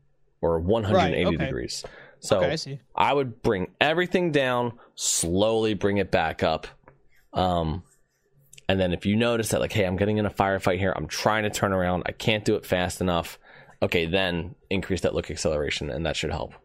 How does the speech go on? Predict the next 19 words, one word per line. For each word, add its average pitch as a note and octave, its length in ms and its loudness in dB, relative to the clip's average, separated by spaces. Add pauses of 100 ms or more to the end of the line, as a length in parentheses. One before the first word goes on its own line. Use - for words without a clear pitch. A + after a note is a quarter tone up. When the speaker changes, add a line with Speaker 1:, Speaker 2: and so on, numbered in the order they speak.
(540)
Speaker 2:
So, A#3+ 600 0
yeah, B3 280 4
okay. C4 180 2
So D4+ 160 0
something E4+ 600 0
that A3+ 400 4
also G#3 540 2
you G3 120 -2
might F3+ 220 -2
wanna F3 240 -2
consider E3+ 600 0
as D3 220 0
well C#3 420 -2
when D3+ 140 -6
it D3 80 -8
comes D#3+ 240 -4
to E3 80 -6
look C#3+ 220 -8
sensitivity D#3+ 680 -6